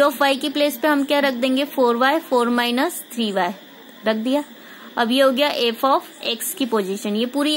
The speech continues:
x की position है, तो x को कैसे define करा है? फ़ोर एक्स ये रखा, ठीक है, और ये हो जाएगा थ्री एक्स प्लस फ़ोर, तो x की place पे divide की term से divide की term cancel, लेकिन एलसीएम लेने के बाद,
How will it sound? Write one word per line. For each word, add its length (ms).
x 160
की 120
position 520
है, 80
तो 140
x 220
को 120
कैसे 280
define 400
करा 220
है? 120
फ़ोर 500
एक्स 380
ये 180
रखा, 320
ठीक 160
है, 80
और 180
ये 160
हो 120
जाएगा 420
थ्री 360
एक्स 360
प्लस 300
फ़ोर, 280
तो 180
x 200
की 120
place 340
पे 120
divide 360
की 120
term 220
से 140
divide 380
की 120
term 240
cancel, 420
लेकिन 380
एलसीएम 520
लेने 340
के 180
बाद, 440